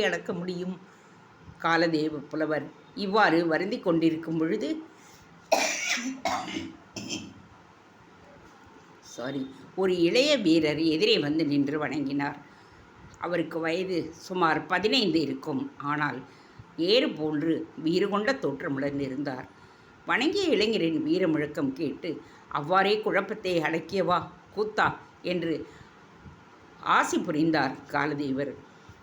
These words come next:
கூத்தன் அப்பொழுது எளிமையான போர் வீரன்தான். காலதேவ புலவரால் சோழ அரண்மனையில் சேர்க்கப்பட்டு பணிபுரிந்து வந்தவர். பல்லாயிரக்கணக்கான மறவர்களுக்குள் கூத்தரும் ஒருவராக விளங்கினார்.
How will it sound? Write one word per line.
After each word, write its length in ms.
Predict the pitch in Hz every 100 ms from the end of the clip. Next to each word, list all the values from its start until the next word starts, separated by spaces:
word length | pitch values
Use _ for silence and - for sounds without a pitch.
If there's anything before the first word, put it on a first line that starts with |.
| - -
கூத்தன் 460 | 320 427 269 175 -
அப்பொழுது 600 | - 165 190 165 156 139 -
எளிமையான 600 | 147 180 202 196 226 233
போர் 240 | 165 185
வீரன்தான். 640 | 165 143 143 135 143 131 143 - - - - - - -
காலதேவ 500 | 202 254 403 370 311
புலவரால் 560 | 220 165 160 156 151 147
சோழ 460 | 147 - 214 277
அரண்மனையில் 600 | 247 143 165 160 156 143 -
சேர்க்கப்பட்டு 560 | 156 147 160 127 - 143
பணிபுரிந்து 560 | 151 202 220 165 139
வந்தவர். 440 | 143 135 139 131 123 - - -
பல்லாயிரக்கணக்கான 1040 | 147 151 151 143 143 - 143 - 139 143
மறவர்களுக்குள் 720 | 156 147 147 143 156 - 165 147 - - -
கூத்தரும் 520 | 269 349 - 170 143 143
ஒருவராக 580 | 170 185 196 139 135 151
விளங்கினார். 580 | 143 143 147 135 127